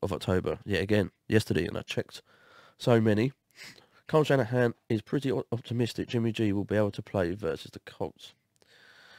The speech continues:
Week seven is setting up to be a return of normality for the forty-niners under center. Uh, forty-niners coach Shanahan told reporters he's very optimistic about Jimmy Garoppolo being good against Indianapolis Colts on Sunday night, per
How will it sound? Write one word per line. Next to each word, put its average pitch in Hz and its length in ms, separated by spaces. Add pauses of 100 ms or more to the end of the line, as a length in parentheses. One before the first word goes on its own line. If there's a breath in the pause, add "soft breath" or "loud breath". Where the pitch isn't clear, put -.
(400 soft breath)
Week 139 180
seven 135 240
is 123 140
setting 131 200
up - 200
to 117 100
be 120 320
a 113 80
return 120 500
of 107 160
normality 117 440
for 113 80
the 101 60
forty-niners 110 440
under 98 160
center. 92 360 (640 soft breath)
Uh, 107 340 (500)
forty-niners 117 400
coach - 260
Shanahan 123 460
told 120 220
reporters 110 340
he's 110 160
very 123 320
optimistic - 520
about 104 200
Jimmy 117 360
Garoppolo 113 380
being 110 300 (180)
good 120 240
against - 400
Indianapolis 110 500
Colts - 300
on 104 80
Sunday 117 300
night, 139 180 (480 loud breath)
per 110 460